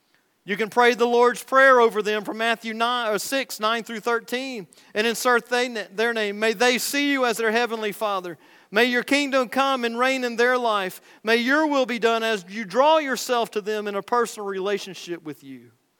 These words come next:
We can pray a name of God over them, pleading that God would reveal themselves to them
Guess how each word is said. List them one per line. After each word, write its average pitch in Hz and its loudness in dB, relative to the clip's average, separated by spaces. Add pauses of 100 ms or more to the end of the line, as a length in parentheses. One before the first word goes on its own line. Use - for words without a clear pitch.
(920)
We 175 -6
can 196 -4
pray 226 4
a 214 4
name 226 0
of 185 -4
God 233 4
over 196 2
them, 175 -16 (800)
pleading 240 2
that 196 -2
God 233 6
would 208 -8
reveal 226 0
themselves 214 -4 (500)
to 269 0
them 190 -4